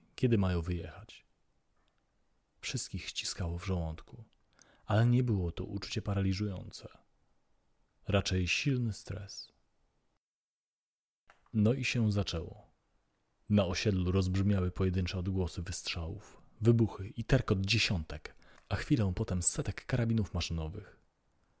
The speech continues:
Dowódca wskazywał kierowcy drogę i prowadząc go przez przylegające do domów ogródki i podwórza,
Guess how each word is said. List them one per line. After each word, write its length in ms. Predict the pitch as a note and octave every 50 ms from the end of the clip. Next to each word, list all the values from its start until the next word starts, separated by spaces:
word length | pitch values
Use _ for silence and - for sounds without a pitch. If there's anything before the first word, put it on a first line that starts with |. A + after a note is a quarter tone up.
| _ _ -
Dowódca 500 | B2+ A#2 B2 A2+ B2+ - - - - A#2+
wskazywał 480 | - - - A#2+ A2 G#2 G#2 G#2+ G2+ F#2
kierowcy 400 | - - G#2+ G2 - - - G2
drogę 420 | F#2+ G#2 G2 F2+ E2+ E2+ E2 E2+ -
i 100 | F#2+ -
prowadząc 440 | - A#2 A2 A2 G#2 G2+ F#2+ F#2 F2+
go 140 | F2+ G2
przez 240 | - - - F#2 -
przylegające 640 | - - - G#2+ G#2+ G2+ F#2+ G2 F#2+ F#2 F2+ - F2+
do 80 | F#2+ F#2+
domów 300 | F2+ F#2 F2+ F2 - -
ogródki 500 | - A2+ G#2+ A#2 A#2+ - - - - G2
i 40 |
podwórza, 540 | - - F#2 F2 F2 F#2+ F#2+ F2+ F#2 F2+ F#2+